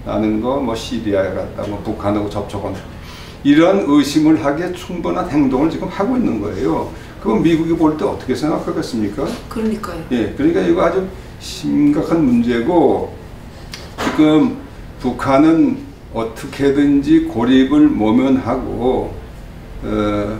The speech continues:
Speaker 1: 뭐 유엔 사무총장 북한 간 것도 그렇지만 뭔가 돌파구를 뭐 마련할 수 있을까 해서 동분서주고 있는데,
Speaker 2: 그러니까요.
Speaker 1: 그런 가운데에서 그 중동 세력은 전부 북한하고 상당히 가깝습니다.
Speaker 2: 가깝죠.
Speaker 1: 예,
Speaker 2: 예.
Speaker 1: 예.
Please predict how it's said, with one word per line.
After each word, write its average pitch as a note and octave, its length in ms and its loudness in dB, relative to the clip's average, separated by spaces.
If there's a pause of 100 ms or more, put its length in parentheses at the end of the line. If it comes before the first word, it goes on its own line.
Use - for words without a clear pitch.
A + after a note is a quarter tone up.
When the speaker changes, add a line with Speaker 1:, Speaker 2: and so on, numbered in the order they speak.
Speaker 1:
뭐 B2+ 220 0
유엔 B2+ 280 2
사무총장 A#2+ 680 -2
북한 A#2 320 -2
간 A2+ 160 -2
것도 A#2+ 200 -4
그렇지만 A2+ 380 -4
뭔가 D#3+ 840 2 (260)
돌파구를 C3+ 580 -2
뭐 C#3+ 200 0
마련할 A#2+ 440 -4
수 - 120 -10
있을까 - 260 -6
해서 C3+ 240 -6
동분서주고 C#3 800 -4
있는데, E3+ 360 -2
Speaker 2:
그러니까요. - 540 0 (160)
Speaker 1:
그런 D#3 300 6
가운데에서 D3+ 880 2 (600)
그 G#3+ 380 0 (140)
중동 C#3+ 520 4
세력은 C3+ 520 2
전부 C#3+ 500 0
북한하고 C3+ 460 -2
상당히 E3 320 -4
가깝습니다. - 720 -6 (260)
Speaker 2:
가깝죠. A3+ 480 -4 (120)
Speaker 1:
예, - 60 4 (320)
Speaker 2:
예. G3+ 60 -4
Speaker 1:
예. A2+ 380 0